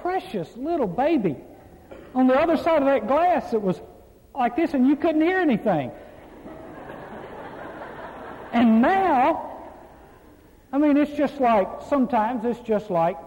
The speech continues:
running your fingers down a chalkboard. You're just kinda going, "Oh,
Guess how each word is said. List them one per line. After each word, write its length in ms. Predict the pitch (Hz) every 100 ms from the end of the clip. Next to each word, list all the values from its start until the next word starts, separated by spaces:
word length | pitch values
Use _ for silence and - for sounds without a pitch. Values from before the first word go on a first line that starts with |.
| -
running 380 | 180 196 190 190
your 100 | 196
fingers 420 | 196 180 160 180
down 200 | 180 165
a 60 | 175
chalkboard. 680 | 220 294 330 208 160 -
You're 100 | 175
just 200 | 208 214
kinda 180 | 220 190
going, 240 | 175 170 143 - - - - - -
"Oh, 680 | 151 160 170 165 147 143 143